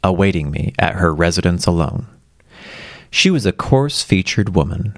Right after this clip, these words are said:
with keen and rather cruel dark eyes,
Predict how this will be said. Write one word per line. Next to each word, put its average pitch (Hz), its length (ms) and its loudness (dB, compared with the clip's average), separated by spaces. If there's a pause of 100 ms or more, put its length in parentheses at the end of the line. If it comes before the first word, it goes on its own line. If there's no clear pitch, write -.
with - 220 0
keen - 380 0
and 87 200 0
rather 92 260 2
cruel 92 540 0
dark 78 360 -2
eyes, - 560 -2